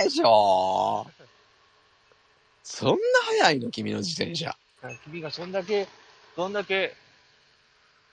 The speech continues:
Speaker 2: 軟弱な足をしてたかってことですよ。
Speaker 1: <laughs> そうやね。もう全然スピード出へんね、僕の自転車。
Speaker 2: 今だいたい二十キロ前後くらいで走ってます。
Speaker 1: 時速？
Speaker 2: は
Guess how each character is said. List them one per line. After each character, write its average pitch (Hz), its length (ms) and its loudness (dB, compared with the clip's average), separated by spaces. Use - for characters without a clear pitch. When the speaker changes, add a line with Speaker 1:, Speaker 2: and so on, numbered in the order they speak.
Speaker 2:
軟 170 200 2
弱 170 220 -2
な 147 120 2
足 156 200 -2
を 131 40 -8
し - 40 -10
て 160 80 -8
た 131 100 -6
か 117 80 -6
っ 117 40 -14
て 120 100 -20
こ 120 80 -16
と 113 80 -20
で - 100 -20
す - 120 -20
よ。 - 60 -20
Speaker 1:
<laughs> - 920 6
そ - 120 8
う 143 40 12
や 117 80 8
ね。 - 140 2
も 117 140 6
う 123 40 4
全 214 360 8
然 233 220 8
ス - 140 -8
ピ 247 100 4
ー 196 40 2
ド 170 100 8
出 160 100 10
へ 123 140 2
ん 113 80 -6
ね、 110 160 -4
僕 113 180 -6
の 120 320 0
自 120 140 -8
転 135 180 -2
車。 110 180 -6
Speaker 2:
今 196 200 -4
だ 226 120 -2
い 233 100 -6
た 233 160 -4
い 254 200 -8
二 226 220 -8
十 254 120 -10
キ 262 80 -8
ロ 254 120 0
前 254 140 -2
後 247 140 -6
く 226 100 -2
ら 180 60 4
い 135 40 2
で 131 60 -10
走 - 180 -14
っ - 40 -20
て 127 80 -18
ま - 120 -20
す。 - 80 -20
Speaker 1:
時 104 140 -6
速？ 98 260 -2
Speaker 2:
は 85 160 4